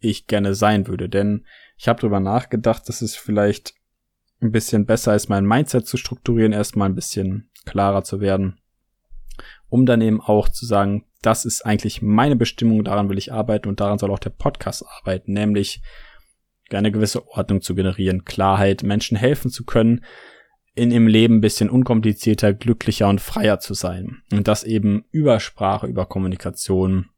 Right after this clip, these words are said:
in der Beratung, in der sozialen Arbeit, wo auch immer, für Menschen, die es eben brauchen, die darauf angewiesen sind, die sich einfach diese Inspiration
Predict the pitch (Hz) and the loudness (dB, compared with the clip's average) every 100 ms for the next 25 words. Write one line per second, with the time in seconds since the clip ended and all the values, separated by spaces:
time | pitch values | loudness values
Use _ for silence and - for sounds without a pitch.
0 | _ - 110 98 113 95 92 92 98 95 | _ 2 2 4 0 2 2 2 0 -2
1 | - - 104 98 - - 95 95 95 95 | -4 0 2 2 -2 -2 -2 -2 -2 0
2 | 90 - - _ _ _ _ _ _ - | -2 -4 -16 _ _ _ _ _ _ -12
3 | - 110 110 101 95 107 127 151 - 127 | 0 2 4 4 4 4 4 2 0 0
4 | 107 104 101 98 - 104 104 104 104 98 | -2 -2 -2 -2 -2 2 2 2 -2 -2
5 | 101 92 92 - 104 95 95 120 101 95 | -4 -2 -4 -2 -2 -2 -4 -6 -6 -6
6 | 92 110 95 - 101 107 95 - - 92 | -6 -4 -4 -4 -10 -10 -8 -10 -8 -8
7 | - 95 95 | -4 -2 -2